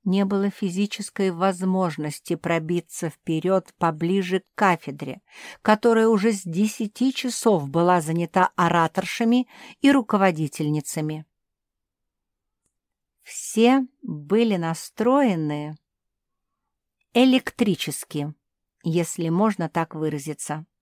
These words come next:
Сходка открылась чтением известий, причём совсем забыта была наперёд неясность известий из Киевского университета. И на первом плане в умах всех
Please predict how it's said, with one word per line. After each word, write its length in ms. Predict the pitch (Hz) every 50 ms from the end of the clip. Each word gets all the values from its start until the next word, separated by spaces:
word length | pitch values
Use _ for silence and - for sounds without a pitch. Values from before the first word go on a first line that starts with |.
| _ _ _ _ _ _ _ _ _ _ _ _ _ _ -
Сходка 560 | - - - - - 311 320 - - - 214
открылась 640 | 208 208 - - 226 262 262 254 247 233 - - -
чтением 640 | - - - - - 233 233 226 214 196 185 175 175
известий, 640 | 156 127 151 156 165 156 160 - - 226 226 240 - _ - - - - -
причём 400 | - 208 226 208 - 269 269 254
совсем 560 | 233 - - 226 208 - - - 294 285 262 220
забыта 440 | 196 220 208 196 254 262 - 240
была 260 | 208 190 214 226 233 233
наперёд 460 | 233 220 202 - 214 226 233 226 _ _ -
неясность 880 | 196 208 226 233 226 226 247 233 202 - - - - 147 139 - - -
известий 760 | - 180 156 151 165 190 220 233 220 - - - 147 143 - _ - - - _ -
из 220 | 254 254 - -
Киевского 520 | - - 220 180 147 143 - - - 156
университета. 920 | 160 175 180 180 190 185 - - 226 202 - 185 160 147 - 151 151 151 _ _ _ _ _ _ _ _ _ _ _ _ _ _ _ -
И 100 | - 196
на 160 | 196 190 196 196
первом 440 | - 214 208 190 180 170 180 180
плане 460 | 175 - 185 190 190 185 175 175 170 151
в 80 | 151
умах 360 | 175 175 175 180 165 156 -
всех 500 | - - - - - 262 277 285 - -